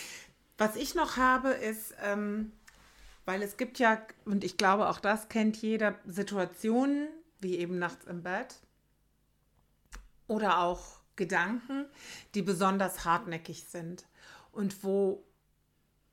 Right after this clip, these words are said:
du, weil du vielleicht auch müde bist oder so, gar nicht die Energie hast, sozusagen was Neues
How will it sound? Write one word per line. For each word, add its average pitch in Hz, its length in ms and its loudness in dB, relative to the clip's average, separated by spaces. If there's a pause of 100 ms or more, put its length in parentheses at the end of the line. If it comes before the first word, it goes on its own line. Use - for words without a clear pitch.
(240)
du, 202 480 -2 (240)
weil 185 160 2
du 196 80 -2
vielleicht 190 380 -2
auch - 160 -12
müde 247 380 6
bist 196 480 0
oder 175 180 -2
so, 185 180 -4
gar 185 260 4
nicht 220 300 -2
die 196 260 -2
Energie 196 460 2
hast, - 600 0
sozusagen 180 640 -4
was 180 180 -6
Neues 185 680 0